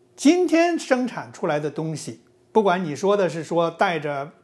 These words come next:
超标的也好，雾霾也好，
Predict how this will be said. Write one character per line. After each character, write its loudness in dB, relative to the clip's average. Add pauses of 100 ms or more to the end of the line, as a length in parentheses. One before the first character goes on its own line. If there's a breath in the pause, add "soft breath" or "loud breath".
超 2
标 4
的 -2
也 -8
好， -10
雾 -8
霾 0
也 -2
好， -10